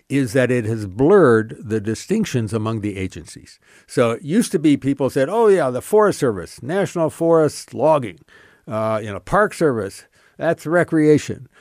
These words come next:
Well, today, um, all four agencies manage tens of millions of acres in the wilderness system. They manage most of their lands for recreation.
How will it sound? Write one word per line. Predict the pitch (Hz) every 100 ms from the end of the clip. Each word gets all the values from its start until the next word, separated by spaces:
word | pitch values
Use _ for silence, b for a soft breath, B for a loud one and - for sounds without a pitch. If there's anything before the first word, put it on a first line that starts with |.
| b -
Well, | 151 131 _ _
today, | 147 202 247 180 127 135 - _ _ _ -
um, | 123 120 117 120 - -
all | 156 226
four | 226 - 185 165
agencies | 151 165 139 110 - 80 -
manage | 117 131 123 113 - - -
tens | - 233 247 190
of | 139 120
millions | 127 120 107
of | 104
acres | 107 - 101 113
in | 92
the | 90
wilderness | 135 226 208 196 180
system. | 175 151 143 139 b b b -
They | 123
manage | 127 135 127 -
most | 117 180 208 214
of |
their | 165 151
lands | 135 131 123 113
for | 120 107
recreation. | 101 - 117 175 190 - 170 156